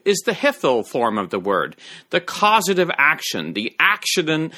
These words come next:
that made the state possible, and is defined by Gesenius as to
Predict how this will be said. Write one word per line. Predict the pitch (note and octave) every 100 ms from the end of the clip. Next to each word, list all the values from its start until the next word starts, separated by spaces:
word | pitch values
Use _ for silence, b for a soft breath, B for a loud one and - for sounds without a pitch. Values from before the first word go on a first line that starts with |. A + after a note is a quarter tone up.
| B B -
that | C#3 C#3
made | D3 E3 F#3+ F#3+ C3
the | B2+ A2
state | - F#3 E3 -
possible, | - G#3 A3 - C3 G#2 - B B B B
and | G3 A#3
is | B3 -
defined | A#3 - C4 A#3 A#2 A#2
by | C3 C3+
Gesenius | D3+ - F#3 C#3 A#2 -
as | - D3 -
to | -